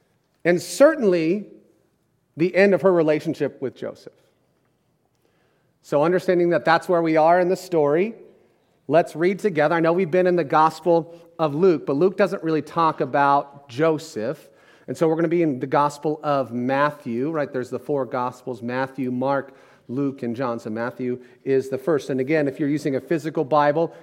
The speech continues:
it's about eighty percent of the way through. We're gonna be in Matthew chapter one.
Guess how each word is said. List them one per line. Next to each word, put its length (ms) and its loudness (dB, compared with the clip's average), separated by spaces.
it's 160 -10
about 300 -2
eighty 260 0
percent 380 -4
of 100 -6
the 80 -2
way 260 0
through. 360 0
We're 100 2
gonna 120 -2
be 100 -2
in 100 -2
Matthew 400 0
chapter 420 0
one. 400 2